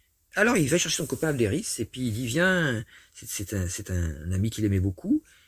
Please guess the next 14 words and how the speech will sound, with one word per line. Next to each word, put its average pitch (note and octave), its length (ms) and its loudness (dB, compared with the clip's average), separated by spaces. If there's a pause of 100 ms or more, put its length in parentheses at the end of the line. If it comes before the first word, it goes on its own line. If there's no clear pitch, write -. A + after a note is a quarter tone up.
(600)
et B2+ 140 2
qu'il C3+ 160 0
suivait B2 300 0
sou-, A#2+ 200 -4
souvent A2 400 -2
quand F#2 120 -4
il E2+ 100 0
allait F#2+ 120 2
d'un G#2 160 0
lieu F2+ 220 0
à G2 60 0
l'autre. D#3+ 200 2
Donc, D3 280 -4
euh, E2+ 480 -2